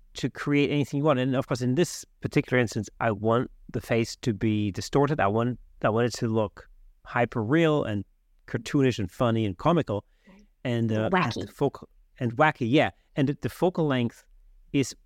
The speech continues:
Speaker 1: uh, it plays a large role in that. You know, it's,
Speaker 2: Mm-hmm.
Speaker 1: uh, of course, it's the posing and everything else, but it's, the focal length really takes it over the, um, it takes it over the edge. I've seen people, uh, try to emulate that look,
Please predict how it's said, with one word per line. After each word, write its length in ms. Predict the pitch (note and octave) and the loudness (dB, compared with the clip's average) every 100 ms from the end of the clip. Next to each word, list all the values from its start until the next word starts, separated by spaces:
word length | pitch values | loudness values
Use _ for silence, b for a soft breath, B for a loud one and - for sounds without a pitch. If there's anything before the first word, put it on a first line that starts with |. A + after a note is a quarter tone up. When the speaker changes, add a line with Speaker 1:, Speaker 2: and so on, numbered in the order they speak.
| - _ - - - _ _ - | -20 _ -20 -20 -20 _ _ -12
Speaker 1:
uh, 80 | D#3 | -10
it 120 | - - | -10 -2
plays 220 | F3+ F3 | 0 2
a 60 | D#3 | 2
large 340 | C#3 D3+ D#3 | 2 2 0
role 300 | A#2+ E3 B2 | 2 2 2
in 120 | F#2 | 0
that. 180 | F2+ F2 - _ _ _ - | -4 -8 -14 _ _ _ -4
You 100 | G#2 | -2
know, 220 | G2 G#2 | 0 0
it's, 340 | A2 - - - - | -2 -6 -14 -16 -8
Speaker 2:
Mm-hmm. 240 | A#2+ G2+ G2 | -2 -2 -2
Speaker 1:
uh, 20 | |
of 80 | G2+ | 0
course, 140 | C3 | 0
it's 120 | B2 | 2
the 100 | - | -2
posing 380 | A2 A#2+ A#2+ A#2+ | 0 0 2 2
and 60 | A2+ | 2
everything 200 | G#2 G#2+ | 0 0
else, 120 | G#2+ _ _ - | -2 _ _ -4
but 100 | B2 | 0
it's, 220 | A#2+ - - _ | 0 -2 -16 _
the 100 | A#2+ | -4
focal 240 | - D3 C#3+ | 0 0 2
length 200 | A#2+ - | 0 0
really 600 | A2+ D3+ D3 B2+ A2 F#2 - - - | 2 4 4 2 0 -6 -14 -20 -4
takes 320 | C#3+ B2+ - | 0 0 0
it 100 | A#2 | -2
over 320 | - A#2 G#2 | 0 -2 -2
the, 280 | F#2+ G2 F2+ - - - - - - - | -2 -2 -2 -8 -20 -20 -20 -20 -20 -6
um, 380 | G#2 G2 G2+ - | -2 0 -2 -4
it 140 | - G3+ | -10 -4
takes 180 | C3 C#3+ | -2 0
it 60 | |
over 180 | A#2+ G2+ | -2 0
the 80 | A2 | 0
edge. 100 | - B - | 0 B -8
I've 140 | B2+ | -6
seen 340 | - - G3 F#3+ | -4 0 2 2
people, 400 | D#3 - C3 - - - | 0 2 0 -2 -8 -2
uh, 120 | A#2 | -2
try 160 | - B2+ | 0 -2
to 80 | B2 | 0
emulate 460 | C3 E3+ G#2 F2+ | 2 2 2 0
that 160 | G2 F#2 | 0 0
look, 340 | F#2 - - | -2 -4 -8